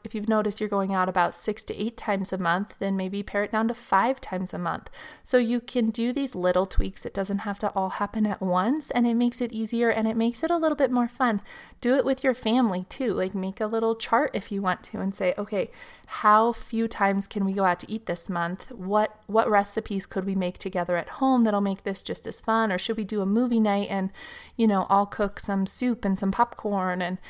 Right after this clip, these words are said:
so make it fun with your whole family. Let them be a part of it and just kind of enjoy the process and see how little you can truly live on, because it's gonna change your whole life. Remember, these are small steps to lasting change. These aren't just things I want you to,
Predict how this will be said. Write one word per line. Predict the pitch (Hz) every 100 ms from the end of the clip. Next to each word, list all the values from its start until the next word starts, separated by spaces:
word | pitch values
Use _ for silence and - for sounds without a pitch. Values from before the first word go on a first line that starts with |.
| - -
so | - 254 247
make | 247 285 294
it | 320
fun | - 247 233
with | 226
your | 208
whole | 196
family. | - 180 180 202 302 320 330
Let | 233 208 208
them | 214
be | 208 196 185 -
a | 190
part | - 208 226
of | 226
it | 220 220 -
and | 220 196 185 185
just | 202 -
kind | - 240
of | 277
enjoy | 208 190 - 185 180
the | 170
process | - 170 - 254 285 - -
and | 214 202
see | 196 - - - 247 269 285
how | - - 220
little | 220 214 196 196
you | 190
can | 190 196
truly | 185 185 175 170
live | 170 170
on, | - 180 - - - -
because | 208 196 208 185 202 196 -
it's | 202 -
gonna | 220 220
change | 214 - 208 196 202 202 -
your | 180
whole | 170 - - 180 175 180
life. | 180 180 -
Remember, | 214 220 226
these | 226 226 262
are |
small | 277 - 226 226
steps | - 208 -
to | - 202 190
lasting | 208 190 190 170 180 - 185 185
change. | - 165 - 196
These | 220 208
aren't | 220 233
just | 254
things | 254 233
I | 220
want | 214 220
you | 214
to, | 196